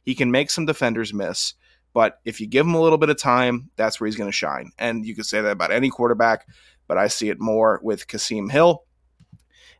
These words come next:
And they're starting to roll. Katero Summers, welcome to my, uh, uh, uh, uh, notice list. He, he, he stood out versus Georgia State. I said, "Okay, uh, this guy's can play some football."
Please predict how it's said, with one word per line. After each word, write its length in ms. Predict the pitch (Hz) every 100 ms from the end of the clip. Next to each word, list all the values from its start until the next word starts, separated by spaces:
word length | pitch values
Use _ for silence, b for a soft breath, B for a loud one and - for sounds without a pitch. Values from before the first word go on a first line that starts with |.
| 131
And 160 | 147
they're 100 | 156
starting 260 | 147 165 147
to 60 |
roll. 280 | 143 139 92 -
Katero 300 | 135 143 135
Summers, 380 | 147 139 113 -
welcome 280 | 123 135 127
to 100 | 127
my, 300 | 131 131 101 _
uh, 40 | 120
uh, 440 | 120 92 113 113 110
uh, 260 | 87 113 113
uh, 40 |
notice 380 | 120 123 123 -
list. 360 | 101 127 - - _ _
He, 380 | 113 98 113 104
he, 440 | 107 131 127 123
he 160 | 123 117
stood 220 | - 131
out 140 | 123
versus 180 | 117 110
Georgia 240 | - 120 107
State. 240 | 165 147
I 20 |
said, 160 | 135 139
"Okay, 320 | - - 127 _ _ _ _ 320
uh, 100 | 147
this 120 | -
guy's 220 | 143 123
can 100 | 127
play 140 | 135
some 140 | 127 131
football." 440 | 196 165 95 -